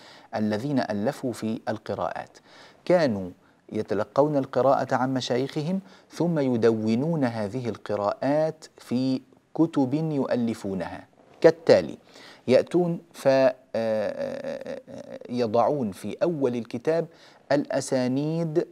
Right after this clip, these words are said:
التي أدت إليهم هذه القراءات، مثلا، آه، إمام قرأ بقراءة نافع، قرأ بقراءة ابن كثير، قرأ بقراءة الإمام عاصم مثلا أو نحو ذلك، فيأتي ويقول: "هذا، هذا الكتاب الذي ألفته،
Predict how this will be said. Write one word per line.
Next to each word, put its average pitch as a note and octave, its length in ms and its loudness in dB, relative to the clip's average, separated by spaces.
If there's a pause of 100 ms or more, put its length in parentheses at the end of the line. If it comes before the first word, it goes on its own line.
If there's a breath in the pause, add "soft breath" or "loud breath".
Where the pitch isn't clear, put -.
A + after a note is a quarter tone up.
(160)
التي B2+ 500 -2 (120)
أدت A#2 540 -2
إليهم D#3 600 -2
هذه C3 480 -4
القراءات، D3 640 -4 (460 soft breath)
مثلا، C#3+ 440 2 (280)
آه، A#2+ 200 2
إمام B2+ 400 2
قرأ C3+ 260 4
بقراءة B2 600 0
نافع، C3+ 340 0 (120)
قرأ A#2+ 240 0
بقراءة B2 800 -4
ابن C3+ 240 -4
كثير، B2 420 -6 (360 loud breath)
قرأ C#3 340 6
بقراءة B2 680 0
الإمام B2 440 0
عاصم B2+ 480 0
مثلا B2+ 340 -2 (120)
أو C3+ 120 -2
نحو C#3 240 -4
ذلك، D#3 380 0 (380 loud breath)
فيأتي C#3 800 0
ويقول: A#2+ 640 0
"هذا، A#2+ 480 0
هذا A#2 320 0
الكتاب G#2+ 460 -2
الذي A#2 400 0
ألفته، D#3+ 640 -4